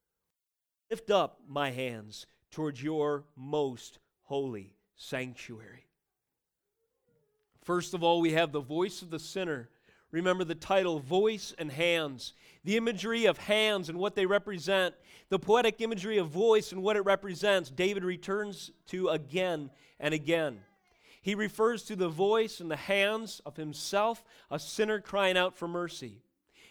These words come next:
He rever-, refers to the voice and the hand of God, immutable in His holiness,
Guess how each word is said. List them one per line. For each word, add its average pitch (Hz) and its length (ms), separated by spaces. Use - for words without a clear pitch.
He 170 60
rever-, 208 560
refers 208 640
to 175 80
the 165 120
voice 214 560
and 165 140
the 165 80
hand 220 420
of 151 260
God, 175 460
immutable 196 560
in 185 80
His 170 160
holiness, 165 640